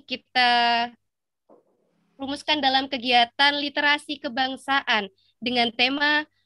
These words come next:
Menalar Doktrin Hari Pancasila, Disrupsi Sejarah antara satu Juni dan delapan belas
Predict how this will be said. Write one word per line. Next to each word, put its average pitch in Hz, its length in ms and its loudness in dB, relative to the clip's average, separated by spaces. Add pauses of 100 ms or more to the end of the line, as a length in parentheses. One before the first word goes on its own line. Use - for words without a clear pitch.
(180)
Menalar 262 480 0
Doktrin 302 520 -6
Hari 262 360 -4
Pancasila, 247 880 0 (400)
Disrupsi 330 720 -6
Sejarah 277 640 -2
antara 233 400 -2
satu 247 240 -8
Juni 262 400 -8
dan 240 160 -2
delapan 214 440 -6
belas 220 280 -6